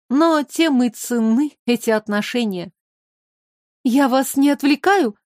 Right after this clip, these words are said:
спохватилась Ассара, взглядом указав на книгу, которую он продолжал держать в руках. «Нет», покачал головой король,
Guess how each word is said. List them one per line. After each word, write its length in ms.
спохватилась 920
Ассара, 540
взглядом 600
указав 540
на 160
книгу, 460
которую 720
он 240
продолжал 720
держать 520
в 60
руках. 480
«Нет», 460
покачал 540
головой 480
король, 400